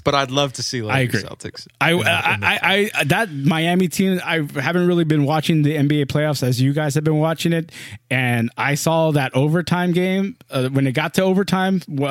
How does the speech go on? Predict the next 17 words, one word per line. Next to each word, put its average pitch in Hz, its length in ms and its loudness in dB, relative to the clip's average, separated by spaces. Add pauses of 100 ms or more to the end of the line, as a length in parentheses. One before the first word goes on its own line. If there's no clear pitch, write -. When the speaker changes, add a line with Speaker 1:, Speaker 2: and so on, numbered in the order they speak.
Speaker 2:
obviously 131 260 0
waiting 135 240 2
for 127 180 0
the 123 80 -2
Clippers 143 460 0 (160)
matchup. 143 420 -2 (460)
And 135 460 0 (240)
wow, 123 320 0
that, 131 280 -2
that 131 100 2
Miami 135 340 2
team, 104 300 -8 (400)
that 113 140 -4
Miami 127 380 0
team 143 160 0
is 120 140 -2
real, 113 300 -2